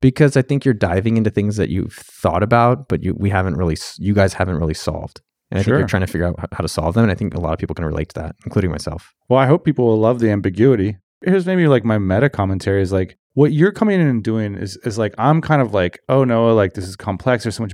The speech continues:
Speaker 2: backstory, blah, blah, blah. Like, we were trying to do this."
Speaker 1: <laughs>
Speaker 2: And, like, what your approach, the elegance of it is the elegance, it's, it's the simplicity of,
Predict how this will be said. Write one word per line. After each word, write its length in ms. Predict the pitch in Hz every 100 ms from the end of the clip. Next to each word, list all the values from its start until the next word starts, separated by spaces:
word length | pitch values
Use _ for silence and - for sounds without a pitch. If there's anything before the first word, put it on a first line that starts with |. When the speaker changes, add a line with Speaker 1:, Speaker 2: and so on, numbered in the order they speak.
| 127
Speaker 2:
backstory, 560 | 123 123 - 123 117
blah, 240 | 110 104 104
blah, 0 |
blah. 360 | 120 120 117
Like, 200 | 110 95
we 140 | 107 110
were 60 | 107
trying 160 | 117
to 60 | 107
do 100 | 110
this." 240 | 123 117 -
Speaker 1:
<laughs> 480 | 139 - 151 127 -
Speaker 2:
And, 160 | 139
like, 180 | 151 143 -
what 180 | 143 156
your 160 | 156
approach, 360 | 170 - 156 -
the 300 | 135 127 120
elegance 420 | 123 135 131 120
of 140 | 113 107
it 80 | 104
is 100 | 98
the 120 | 107
elegance, 340 | 180 170 110 -
it's, 220 | 156 -
it's 220 | 165 -
the 160 | 120 135
simplicity 540 | 117 165 - 135 117
of, 280 | 107 95